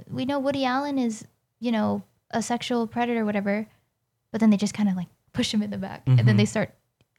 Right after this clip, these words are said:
Speaker 1: actually doing legal damage on, like, minorities.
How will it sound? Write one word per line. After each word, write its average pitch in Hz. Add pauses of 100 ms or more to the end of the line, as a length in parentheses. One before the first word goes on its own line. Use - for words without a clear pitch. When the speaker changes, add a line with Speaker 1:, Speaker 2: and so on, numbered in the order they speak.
(100)
Speaker 1:
actually 214
doing 190
legal 214
damage 180
on, 170
like, - (240)
minorities. 214